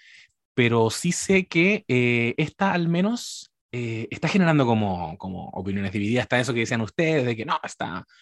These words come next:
es muy irritante la pequeña Leia. Em,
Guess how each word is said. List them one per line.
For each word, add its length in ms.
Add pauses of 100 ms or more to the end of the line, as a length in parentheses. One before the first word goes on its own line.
(100)
es 120
muy 220
irritante 540
la 100
pequeña 340
Leia. 480 (460)
Em, 540